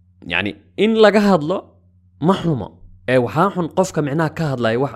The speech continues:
qaabku u hadlaayo. Marka, badnida dadkaas caytamaayo, dadkaas, micnaha, sida dulmiga u hadlaayo, badnideeda awgeed ayaa keentay dadka inay u maleeyaan, micnaha, qof kastoo arrimahan,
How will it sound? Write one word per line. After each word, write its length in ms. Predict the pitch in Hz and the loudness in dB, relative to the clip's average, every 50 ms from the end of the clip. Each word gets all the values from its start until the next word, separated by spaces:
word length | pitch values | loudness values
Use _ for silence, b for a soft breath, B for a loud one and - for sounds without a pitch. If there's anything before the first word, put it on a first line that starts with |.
| - - | -4 -2
qaabku 260 | 147 139 - - - | -2 -2 -2 -4 -6
u 100 | - - 117 120 | -6 -6 -6 -6
hadlaayo. 360 | 110 104 98 90 82 80 - - - - - - _ _ _ _ _ _ _ b b b b b b b - | -6 -8 -8 -8 -8 -10 -14 -20 -20 -20 -20 -20 _ _ _ _ _ _ _ b b b b b b b -4
Marka, 240 | 143 185 196 233 202 - - 127 123 120 | -4 0 2 2 2 2 0 -2 0 2
badnida 380 | 139 135 143 190 226 226 208 | 2 2 2 2 2 2 2
dadkaas 360 | 170 151 196 - - 160 135 - | 2 0 -2 -2 -2 -4 -4 -2
caytamaayo, 760 | 90 107 117 113 - 131 131 123 117 107 107 104 104 107 110 113 107 98 71 - 113 | -2 -2 -2 -2 -2 -2 -2 -2 0 -2 -2 -2 -4 -4 -6 -6 -8 -10 -10 -8 -6
dadkaas, 400 | 131 123 - - 135 113 - - | -6 -6 -4 -4 -4 -4 -4 -6
micnaha, 280 | 107 95 107 123 127 113 | -8 -8 -6 -6 -6 -6
sida 200 | - - 123 113 107 110 | -6 -4 -4 -4 -2 0
dulmiga 340 | 123 131 127 120 113 101 107 | 0 2 2 0 0 -2 -2
u 80 | 82 101 113 107 | -2 -2 -4 -6
hadlaayo, 400 | 107 110 107 107 104 104 117 120 120 B B B B B - 120 117 117 | -6 -4 -4 -4 -2 -4 -4 -6 -8 B B B B B -16 -10 -4 -2
badnideeda 720 | 139 139 135 143 170 185 208 220 185 185 165 143 135 - - - 175 | -2 -2 0 -2 -2 0 2 2 4 2 2 2 0 -4 0 4 6
awgeed 360 | 170 147 123 117 120 135 151 B B B B B - | 6 6 6 2 2 0 0 B B B B B 0
ayaa 180 | 113 143 190 190 | 2 2 2 2
keentay 220 | - 196 175 165 160 | 0 -2 -2 -2 -4
dadka 200 | 196 196 - - | -4 -4 -4 -4
inay 140 | 175 185 185 | -4 -4 -4
u 100 | - 180 | -4 -2
maleeyaan, 400 | 180 175 170 165 165 170 175 160 139 | -2 0 0 0 0 0 -2 -4 -4
micnaha, 240 | 127 156 165 156 - | -6 -6 -6 -6 -6
qof 120 | 165 - | -8 -8
kastoo 260 | - 151 139 - - - | -8 -10 -6 -4 -4 -2
arrimahan, 540 | - - 120 131 143 151 139 135 127 123 | -2 -2 -2 -2 -2 -2 -2 -2 -2 -2